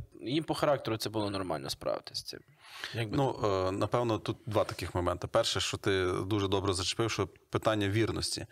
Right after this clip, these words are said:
Speaker 2: Е, вірність проявляється в, от, коротких таких, е, завданнях, але я хочу сказати, наприклад, е, тут, е, стосовно вірності сказати, е, коли людина зробила одне добре діло,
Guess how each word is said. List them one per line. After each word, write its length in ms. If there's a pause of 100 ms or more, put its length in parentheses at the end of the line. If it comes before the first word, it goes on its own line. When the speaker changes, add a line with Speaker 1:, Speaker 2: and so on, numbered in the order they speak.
(380)
Speaker 2:
Е, 140
вірність 420
проявляється 720
в, 800 (100)
от, 140
коротких 480
таких, 480 (160)
е, 280
завданнях, 680
але 460
я 80
хочу 240
сказати, 380 (460)
наприклад, 400 (120)
е, 60 (140)
тут, 160
е, 180 (120)
стосовно 440
вірності 380
сказати, 380 (440)
е, 180
коли 420 (140)
людина 320
зробила 340
одне 200
добре 540
діло, 380